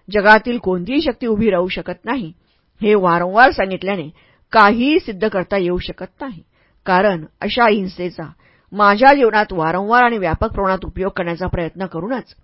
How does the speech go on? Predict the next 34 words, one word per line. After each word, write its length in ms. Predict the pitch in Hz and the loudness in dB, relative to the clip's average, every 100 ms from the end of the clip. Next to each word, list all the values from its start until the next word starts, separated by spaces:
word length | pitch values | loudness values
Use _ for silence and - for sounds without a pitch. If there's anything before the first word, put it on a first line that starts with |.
| _ _ _ | _ _ _
या 220 | 196 226 - | 2 4 4
सत्याचे 480 | 208 - 185 190 | 0 -4 -4 -2
दर्शन 340 | 190 165 185 180 | -4 -4 -6 -4
घडवता 280 | 175 185 202 | -2 -2 -2
येऊ 180 | 196 220 | -2 -4
शकेल. 340 | 311 240 214 - _ _ _ - | -8 -12 -14 -18 _ _ _ -4
परंतु 300 | 185 185 220 | -4 -4 -6
शक्य 400 | - 175 - 226 | -6 -8 -4 -4
आहे 280 | 180 180 156 _ _ _ | -4 -8 -12 _ _ _
की 80 | - - | -2 0
असे 260 | 208 262 262 | 2 4 4
करण्याची 420 | 240 196 190 220 | 4 -2 -4 -4
माझ्यात 360 | 190 165 190 208 | -4 -4 -4 -6
पूर्णपणे 460 | 226 247 247 190 208 | -8 -6 -6 -4 -6
पात्रता 440 | 165 156 165 185 | -6 -8 -8 -6
नसेल 380 | 170 165 202 254 - _ _ _ | -6 -6 -6 -6 -10 _ _ _
वा 200 | 196 226 233 | 4 4 4
शक्य 440 | - 370 - 294 | 0 -2 -2 -2
आहे 260 | 196 175 160 | -2 -4 -8
की 140 | 208 | -8
मी 120 | 220 | -4
भिकारी 420 | 208 175 196 247 294 | -4 -4 -4 -4 -6
असेन. 240 | 233 - - _ _ _ - | -8 -16 -20 _ _ _ -2
मी 160 | 254 | 0
जर 160 | 285 294 - | 4 4 4
परिणाम 480 | 208 190 220 233 226 | 2 2 0 0 -2
देऊ 280 | 180 175 208 | -2 -2 -4
शकत 420 | - 170 190 196 | -6 -8 -8 -8
नसेन, 380 | 156 165 180 147 - _ _ - | -10 -6 -8 -8 -16 _ _ 2
तर 120 | 285 269 | 4 4
तुम्ही 180 | 247 | -2
माझे 300 | 254 202 175 | -2 -2 0
अनुसरण 420 | 226 180 175 170 196 | -2 -4 -8 -12 -6
करा, 280 | 233 214 | -4 -4